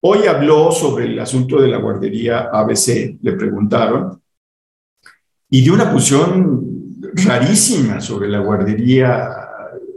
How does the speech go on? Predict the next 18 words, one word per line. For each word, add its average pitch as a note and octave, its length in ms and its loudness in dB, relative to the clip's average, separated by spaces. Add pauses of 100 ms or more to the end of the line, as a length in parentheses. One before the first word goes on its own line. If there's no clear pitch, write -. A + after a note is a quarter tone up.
(140)
A A#2 160 2
B - 100 0
C. - 280 -6 (480)
Por C#3+ 160 2
un C4+ 140 4
lado, F#3 460 4
dijo F#3 440 -2
que C3 120 2
el B2 140 2
ministro C#3+ 340 4
Arturo D3+ 320 0
Saldívar, B2 640 -2
pues, A#2 160 -6
él B2+ 180 2
creía B2+ 460 2
que A2+ 80 -6
tenía A2+ 400 0
razón. C#3+ 840 0